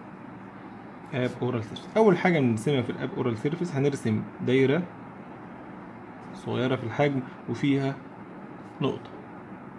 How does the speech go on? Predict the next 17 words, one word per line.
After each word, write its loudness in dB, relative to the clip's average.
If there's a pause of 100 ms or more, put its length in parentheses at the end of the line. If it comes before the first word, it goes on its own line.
تمام 0
كده؟ 2 (240)
طيب، -6 (380)
الحاجة 6
اللي 8
بعد 6
كده 4
هنرسم 2
شكل 2
خماسي 2 (2500)
اللي 2
هو 4
شكل 0 (560)
عامل 4
شبه 0
البيت 4
كده 0